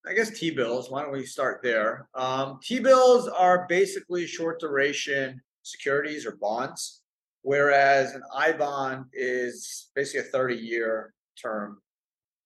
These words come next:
note. Okay, so that's the major distinction between a T bill and a I bond. Is an I bond is a thirty-year maturity duration note, and a T bill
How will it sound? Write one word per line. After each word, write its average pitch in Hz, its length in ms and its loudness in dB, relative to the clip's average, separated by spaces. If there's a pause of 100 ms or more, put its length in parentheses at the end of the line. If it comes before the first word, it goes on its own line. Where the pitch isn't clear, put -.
(200)
note. 110 320 -10 (520)
Okay, 123 200 -2
so 135 140 -8
that's 180 260 2
the 160 220 -8
major 151 880 -4 (340)
distinction 143 640 -6
between 131 800 -6
a 117 400 -2 (680)
T 233 140 -4
bill 139 400 0 (300)
and 139 420 0 (160)
a 135 220 2
I 233 160 4
bond. 139 340 -2
Is 131 80 -4
an 139 80 -8
I 151 140 0
bond 135 380 -2
is 123 200 -4
a 123 80 -8 (180)
thirty-year 127 680 2 (220)
maturity 127 380 0
duration 117 460 -4
note, 170 300 4
and 135 120 -6
a 135 80 -8
T 175 180 -6
bill 131 500 0